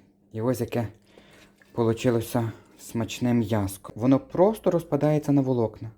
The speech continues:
Ну, така, знаєте, як домашня тушонка. Печеня по-домашньому. Тушонка, ну, дуже смачно. Зараз швиденько начистимо картоплю, чи, може, зараз зваримо взагалі просто макарони.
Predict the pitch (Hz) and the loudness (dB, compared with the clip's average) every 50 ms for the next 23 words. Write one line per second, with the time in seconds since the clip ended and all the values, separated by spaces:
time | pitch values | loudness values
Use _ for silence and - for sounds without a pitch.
0 | _ _ _ _ - - - _ _ _ _ _ _ _ - _ _ _ _ _ | _ _ _ _ -20 -20 -20 _ _ _ _ _ _ _ -20 _ _ _ _ _
1 | _ - 156 - - - 123 131 131 127 - 113 110 113 117 120 120 113 110 - | _ -10 -8 -4 0 2 4 4 4 2 2 -2 -2 0 2 2 2 0 0 -4
2 | - 110 101 - 107 98 - - 92 80 92 92 - - - - - _ _ _ | -8 -10 -8 -8 -10 -8 -8 -8 -8 -6 -8 -8 -10 -14 -20 -20 -20 _ _ _
3 | _ _ _ _ _ - - - - - - _ - 170 165 160 - - 151 139 | _ _ _ _ _ -8 -6 -6 -6 -10 -6 _ 4 4 6 6 4 6 6 8
4 | 143 160 175 175 - 165 156 135 151 156 151 147 147 143 143 143 - - 143 131 | 8 6 4 2 2 2 4 4 6 6 6 8 8 6 6 4 0 0 0 2
5 | 127 127 120 113 - _ _ _ _ _ _ _ _ _ _ _ - 117 110 - | 2 0 -2 -6 -12 _ _ _ _ _ _ _ _ _ _ _ -6 -6 -4 0
6 | - 139 139 143 139 - 123 123 131 131 117 113 104 107 101 - - 65 64 - | 4 6 6 6 6 4 2 4 4 4 2 2 -2 -2 -4 -6 -8 -10 -10 -12
7 | - - - - _ - - - - - - 147 151 143 127 - - 139 139 135 | -12 -14 -14 -16 _ -20 -20 -18 -16 -4 4 6 6 6 6 4 2 4 4 4
8 | 120 113 - 113 113 107 - - 131 - - 117 - - 123 120 113 113 - 175 | 4 4 2 0 -2 -2 0 -2 -2 0 0 -4 -2 -2 -2 -2 -2 0 -2 -2
9 | 180 - 214 208 208 165 165 143 - - - 143 139 135 135 123 123 117 117 117 | 0 2 0 0 0 -2 -6 -6 -6 -2 2 4 4 4 4 2 2 2 0 -2
10 | - - - _ _ - 104 117 120 120 117 117 113 107 101 113 110 120 160 165 | -4 -14 -18 _ _ -10 -6 -2 -2 -2 0 -2 -2 0 0 0 0 0 -2 -6
11 | - - 147 - - 143 143 139 143 - 139 135 131 131 131 131 | -6 -10 -8 -2 2 2 2 2 2 2 2 4 4 4 2 2